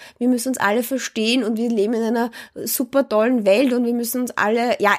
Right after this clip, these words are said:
irgend so einen Dreck halt. Und auf jeden Fall ist es so, dass, ähm, sie dann auch nicht dem Nick erzählt, dass die Bridget eigentlich fremdgegangen ist.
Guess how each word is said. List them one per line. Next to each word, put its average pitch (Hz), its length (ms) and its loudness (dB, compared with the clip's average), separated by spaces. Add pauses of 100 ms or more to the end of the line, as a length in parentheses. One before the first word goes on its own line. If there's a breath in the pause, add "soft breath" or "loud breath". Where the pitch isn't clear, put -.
irgend 285 300 2
so - 80 -4
einen 240 240 -2
Dreck 190 300 -2
halt. 269 240 -2 (360 loud breath)
Und 262 140 0
auf 262 120 -2
jeden 254 220 2
Fall 254 240 -2
ist 233 100 -4
es 233 180 -4
so, 262 280 4 (260 soft breath)
dass, 220 440 2 (320 soft breath)
ähm, 226 420 -2
sie 262 240 -2
dann 240 160 -2
auch 233 200 2
nicht 254 480 0
dem 254 120 2
Nick 254 260 -2
erzählt, 240 520 -2
dass 233 120 -2
die 247 100 -4
Bridget 240 380 -4
eigentlich 214 480 -2
fremdgegangen 165 760 0
ist. 156 240 -6